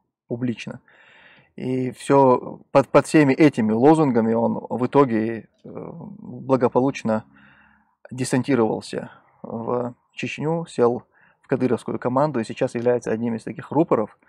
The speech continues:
И ему, ну, ему не совсем удобно просто взять и сразу так от всех этих лозунгов отказаться, поэтому он теперь пытается эти лозунги как-то импортировать их, э, интегрировать их вот в эту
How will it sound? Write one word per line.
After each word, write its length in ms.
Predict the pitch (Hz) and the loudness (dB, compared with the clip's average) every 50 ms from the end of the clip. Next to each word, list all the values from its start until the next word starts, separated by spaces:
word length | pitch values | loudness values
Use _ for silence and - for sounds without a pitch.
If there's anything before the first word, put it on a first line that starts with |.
| _ _ _ _ _ _ _ _ _ - - _ _ - | _ _ _ _ _ _ _ _ _ -20 -20 _ _ -8
И 100 | - 123 | -4 0
ему, 1080 | 123 127 127 127 127 123 120 123 139 - 139 127 139 143 156 160 156 131 - - - - _ _ _ _ _ _ _ _ _ _ _ - - _ - | 2 2 4 4 4 2 0 0 -4 -2 0 2 4 6 6 8 6 6 4 2 -2 -14 _ _ _ _ _ _ _ _ _ _ _ -20 -20 _ -8
ну, 120 | 151 156 | -4 0
ему 160 | 170 180 185 | 2 4 6
не 100 | 190 190 | 6 6
совсем 520 | 185 - 196 185 - 214 202 170 139 113 - _ - | 6 6 4 4 6 4 4 4 4 0 -2 _ 0
удобно 400 | 170 156 165 175 147 131 117 107 | 4 8 8 8 8 8 6 4
просто 280 | - 113 107 - - | 4 2 0 0 -2
взять 280 | 110 110 135 147 147 - | 0 2 2 2 2 0
и 280 | 117 113 113 - - - | -4 -6 -6 -6 -8 -10
сразу 380 | - - 139 131 127 120 107 | -2 4 6 6 6 4 2
так 240 | - 104 107 - - | -2 -4 -6 -6 -6
от 160 | - - - | -8 -8 -8
всех 240 | - - 127 117 - | -6 -2 -2 -2 -2
этих 160 | 107 - - | -2 -6 -4
лозунгов 400 | 131 123 123 147 - 117 - 78 | -2 -2 -2 -2 -2 -4 -4 -2
отказаться, 440 | 120 - - 120 123 151 160 - - | -4 -2 -2 0 2 2 2 2 0
поэтому 320 | - 123 123 110 123 117 | 0 2 2 2 2 2
он 100 | 117 113 | 2 2
теперь 180 | - - - 120 | 2 0 -4 -4
пытается 500 | - 139 - - 139 135 123 113 - - | -2 0 6 8 8 8 8 6 2 -2
эти 360 | - 123 127 117 - 120 107 - - - - - _ - | -2 0 0 0 0 -4 -4 -6 -8 -14 -20 -20 _ -4
лозунги 520 | 117 120 127 156 165 147 143 117 113 113 | 0 2 4 4 4 4 2 -2 -2 0
как-то 280 | 107 127 120 - - - | 0 0 0 0 -2 -6
импортировать 800 | - 151 131 120 - 135 123 - - 151 135 120 107 104 98 - | -2 -2 0 2 2 2 2 2 2 2 4 4 4 2 0 -2
их, 180 | 110 - - - | -6 -10 -10 -8
э, 440 | - 107 107 110 - 113 113 110 - _ _ _ _ _ _ | -4 -2 -2 0 0 0 -2 -2 -6 _ _ _ _ _ _
интегрировать 760 | - 160 156 - 165 143 135 147 156 139 120 113 113 104 - | 2 4 4 6 4 4 6 6 6 6 6 4 2 0 -4
их 140 | - 120 - | -6 -8 -6
вот 140 | 117 123 - | -6 -6 -2
в 60 | 117 | -2
эту 320 | 120 110 - 110 113 - | -2 -2 -4 -6 -10 -12